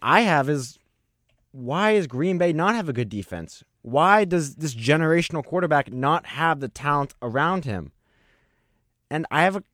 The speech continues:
a little bit of a theory. You could disagree with me. I don't think Green Bay's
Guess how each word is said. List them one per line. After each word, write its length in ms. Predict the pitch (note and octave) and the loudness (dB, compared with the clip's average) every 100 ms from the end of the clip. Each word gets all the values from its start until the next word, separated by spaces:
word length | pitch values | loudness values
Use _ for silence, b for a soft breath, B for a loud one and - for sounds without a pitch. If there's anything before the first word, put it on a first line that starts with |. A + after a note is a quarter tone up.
| - | -6
a 80 | D#3+ | -2
little 200 | F3 G3 | 0 2
bit 80 | F#3+ | 2
of 80 | E3+ | -2
a 20 | |
theory. 340 | - F#3 E3 | -2 2 2
You 100 | C#3 | 2
could 220 | C#3+ D#3 C3+ | -2 -6 -8
disagree 280 | D3+ D3 | -8 -4
with 120 | E3 C3+ | -2 -2
me. 220 | B2+ A#2+ _ _ _ _ _ _ _ _ _ _ | -6 -8 _ _ _ _ _ _ _ _ _ _
I 100 | A2 | -4
don't 160 | C#3 D#3 | -2 -2
think 200 | E3 C#3+ | -4 -4
Green 200 | C3+ D3 | -4 -2
Bay's 300 | D3 D3 C3 | -2 -2 -6